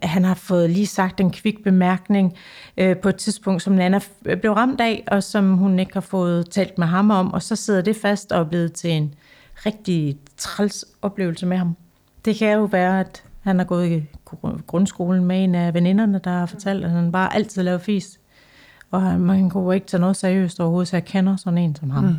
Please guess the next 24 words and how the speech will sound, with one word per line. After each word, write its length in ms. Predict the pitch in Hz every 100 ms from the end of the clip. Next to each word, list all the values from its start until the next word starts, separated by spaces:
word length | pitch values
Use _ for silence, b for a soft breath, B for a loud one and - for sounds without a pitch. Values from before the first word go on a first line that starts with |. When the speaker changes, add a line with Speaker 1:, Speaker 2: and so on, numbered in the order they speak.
| 170 _ _ -
Speaker 2:
Det 100 | 143
kan 140 | 165
også 160 | 202 -
være, 260 | 170 151 -
at, 220 | 151 -
øh, 140 | -
Nana 360 | - 151 151 196
har 260 | 165 175 -
aflæst 680 | 170 190 208 175 151 - -
lærerens 480 | 156 165 254 254 -
kropssprog, 680 | - 180 - - - 175 170
når 460 | 160 147 147 147
Anders 440 | - 170 202 214 -
gør 240 | 180 190
noget, 320 | 196 175 180
og 60 | 180
man 100 | 175
godt 180 | 175 -
kan 100 | 208
se, 140 | 220
at 60 | 214
han 100 | 208
er 40 |
ikke, 260 | 226 -